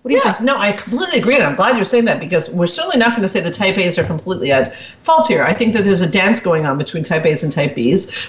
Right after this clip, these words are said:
Speaker 2: When they dance, that's what we're on right now. So one person is like, "I just sent the email fifteen minutes has passed. Why haven't you responded?"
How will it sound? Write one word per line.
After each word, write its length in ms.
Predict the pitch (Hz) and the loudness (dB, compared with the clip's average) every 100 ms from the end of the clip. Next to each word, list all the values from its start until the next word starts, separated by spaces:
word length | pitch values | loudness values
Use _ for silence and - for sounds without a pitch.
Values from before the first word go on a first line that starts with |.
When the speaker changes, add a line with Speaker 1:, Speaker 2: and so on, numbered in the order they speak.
| - | 2
Speaker 2:
When 140 | 190 | 4
they 200 | 180 170 | 4 4
dance, 320 | 165 143 160 | 2 2 0
that's 340 | 190 175 180 180 | 0 2 2 2
what 100 | 175 | 4
we're 120 | 160 | 4
on 180 | 135 135 | 2 0
right 160 | 131 | 0
now. 160 | 156 165 | 2 2
So 160 | 170 | 2
one 220 | 165 185 196 | 2 2 2
person 320 | 202 190 180 | 2 2 0
is 100 | 156 | 2
like, 140 | 151 | 2
"I 80 | 160 | 2
just 200 | 160 180 | 0 0
sent 200 | 196 175 | 0 -2
the 120 | - | 0
email 220 | 190 180 | 2 2
fifteen 320 | 175 170 - 180 | 0 0 0 2
minutes 220 | 170 160 | 2 2
has 100 | 160 | -2
passed. 340 | 185 165 - | 0 0 0
Why 120 | 156 | 0
haven't 260 | 160 156 147 | 2 0 -4
you 60 | 147 | -4
responded?" 760 | 135 - 180 165 - - 190 | -4 -2 0 0 0 -2 -4